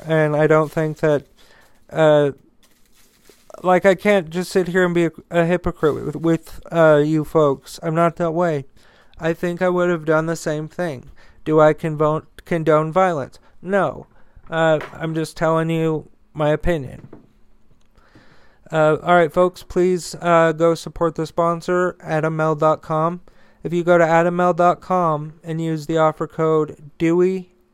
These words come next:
at checkout, you'll get fifty percent off of almost any one item, as well as free and always discreet shipping. That's adam mel dot com, A D A M M A L E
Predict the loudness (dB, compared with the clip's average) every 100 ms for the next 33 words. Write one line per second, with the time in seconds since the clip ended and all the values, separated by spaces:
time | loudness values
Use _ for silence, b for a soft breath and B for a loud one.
0 | _ _ _ -10 -8 -4 -4 -4 -6 -6
1 | -16 _ _ _ _ _ -2 -2 0 0
2 | 0 -2 -12 -8 -6 -4 -6 -4 -6 -4
3 | -6 -2 0 0 0 -4 -2 -2 -2 -8
4 | -8 -8 -6 -4 -2 -2 -2 -6 b b
5 | b b b b b 2 4 4 0 0
6 | 2 2 2 -2 -4 0 2 2 -2 -4
7 | -6 -4 2 4 4 2 -2 -4 -6 -6
8 | -2 -2 -2 -4 -4 -4 -8 -10 -18 _
9 | -12 -2 -2 -2 2 4 4 0 0 0
10 | 4 4 4 0 -4 -4 -6 -12 -20 -20
11 | -20 -20 -20 -16 -2 2 2 2 0 0
12 | 2 4 4 4 0 -4 -2 -2 -4 -8
13 | -12 _ -4 -2 -2 -2 0 0 -2 -2
14 | -4 -4 -4 -6